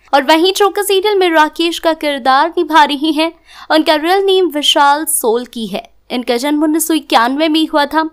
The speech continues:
अभी इनकी उम्र तीस साल है। तो अब आप सभी का क्या कहना है और आपको ये सीरियल कैसा लगता है, हमें कमेंट बॉक्स में जरूर बताइएगा।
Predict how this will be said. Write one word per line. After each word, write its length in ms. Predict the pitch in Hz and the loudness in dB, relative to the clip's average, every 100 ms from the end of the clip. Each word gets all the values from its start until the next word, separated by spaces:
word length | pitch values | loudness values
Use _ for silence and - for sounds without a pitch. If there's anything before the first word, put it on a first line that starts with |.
| _ - | _ 0
अभी 260 | 320 339 | 2 2
इनकी 200 | 427 403 | 0 0
उम्र 160 | 415 415 403 | 0 -2 -4
तीस 260 | 277 294 - | -6 -6 0
साल 220 | 180 180 | 0 0
है। 200 | 190 - _ _ _ | -6 -12 _ _ _
तो 80 | 294 | -2
अब 280 | - 277 320 | 4 4 6
आप 140 | 359 | 4
सभी 260 | - 339 359 | 2 0 2
का 160 | 359 | 2
क्या 300 | 339 330 277 | 0 2 0
कहना 540 | 320 339 294 302 311 330 | 0 -4 -4 -2 0 0
है 340 | 262 294 349 | 0 -6 -6
और 200 | - 277 | 0 2
आपको 280 | 294 285 - | 4 2 0
ये 260 | 302 240 285 | -6 -4 -4
सीरियल 340 | 311 285 330 | -4 -4 -4
कैसा 300 | 320 277 277 | -2 -2 0
लगता 440 | 247 226 233 247 302 | -2 -2 -4 2 4
है, 300 | 277 269 311 - | 4 -2 -8 0
हमें 220 | 311 302 | 0 2
कमेंट 380 | 277 285 330 320 | 2 2 2 0
बॉक्स 240 | 330 330 - | -2 -2 -4
में 100 | 330 | -2
जरूर 340 | 285 220 247 | 0 -2 -2
बताइएगा। 640 | 285 294 294 320 330 339 | -6 -6 -6 -6 -6 -6